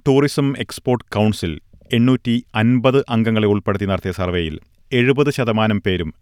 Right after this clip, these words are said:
വിനോദയാത്രകൾ റദ്ദാക്കിയതായാണ് രേഖപ്പെടുത്തിയത്. അയ്യായിരം മുതൽ അഞ്ചു ലക്ഷം ഡോളറിന്റെ വരെ വിനോദയാത്രകളാണ് റദ്ദാക്കിയത്. അമേരിക്ക, ബ്രിട്ടൻ, ചൈന എന്നിവിടങ്ങളിൽ നിന്നാണ് കൂടുതൽ യാത്രകളും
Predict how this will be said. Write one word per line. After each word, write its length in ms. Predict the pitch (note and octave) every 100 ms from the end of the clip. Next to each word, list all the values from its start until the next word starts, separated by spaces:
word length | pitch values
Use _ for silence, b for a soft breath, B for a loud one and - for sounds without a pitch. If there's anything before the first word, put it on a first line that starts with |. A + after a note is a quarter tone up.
| -
വിനോദയാത്രകൾ 720 | G#2+ A2 G#2 F#2+ G2 F#2 F2 - -
റദ്ദാക്കിയതായാണ് 920 | F#2+ - A2 - F2+ E2+ E2 D#2+ F#2+ - F#2+
രേഖപ്പെടുത്തിയത്. 540 | F2+ - D#2+ D#2+ D#2 E2+ _ b b b b b G2+
അയ്യായിരം 500 | G#2+ A2+ A2+ A2 G2
മുതൽ 220 | F#2 B2 _ -
അഞ്ചു 260 | A2+ B2 C3
ലക്ഷം 340 | A#2+ - A#2+
ഡോളറിന്റെ 400 | G#2+ G#2+ G#2+ G#2
വരെ 240 | F#2 E2 - _ G#2+
വിനോദയാത്രകളാണ് 920 | G#2+ G#2 G2+ G2 G2+ G2+ F#2 F2+ B2
റദ്ദാക്കിയത്. 600 | A2+ F2 F#2 E2+ F2 D#2+ D2+ - b b b b b b b
അമേരിക്ക, 480 | B2 D3+ D3+ D3+ D3+
ബ്രിട്ടൻ, 540 | A#2 A#2+ B2 C#3 C3 -
ചൈന 340 | A#2+ A2+ B2
എന്നിവിടങ്ങളിൽ 640 | B2 A#2+ A2 G#2 G#2 G2+ G2
നിന്നാണ് 320 | F#2 F2+ B2+ -
കൂടുതൽ 380 | - A#2 G#2 G#2+ A2
യാത്രകളും 540 | G2 G2 F#2+ F2